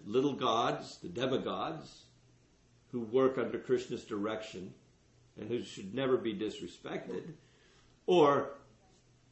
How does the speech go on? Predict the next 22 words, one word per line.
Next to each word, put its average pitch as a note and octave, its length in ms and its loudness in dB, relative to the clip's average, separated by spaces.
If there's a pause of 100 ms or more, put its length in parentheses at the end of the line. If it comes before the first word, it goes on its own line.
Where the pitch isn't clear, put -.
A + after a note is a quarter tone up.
(160)
Krishna D#3 320 -2
himself. - 680 -4 (880)
What's B2+ 160 -4
being D#3 220 4
spoken F#3+ 500 2
of F3+ 200 0
here G#3+ 240 4
is E3 100 0
a F3+ 60 0
lot E3+ 320 -2
deeper G#3+ 360 2
than A2 200 -4
that, G#2 220 -2
isn't D3 280 0
it? - 200 -12 (1500)
It's C#3 180 -10
deeper G3+ 480 4
than D3+ 200 4
that C#3+ 240 0
superficial F#3+ 1000 2
religiosity, D3 1400 2 (400)
which E3 480 4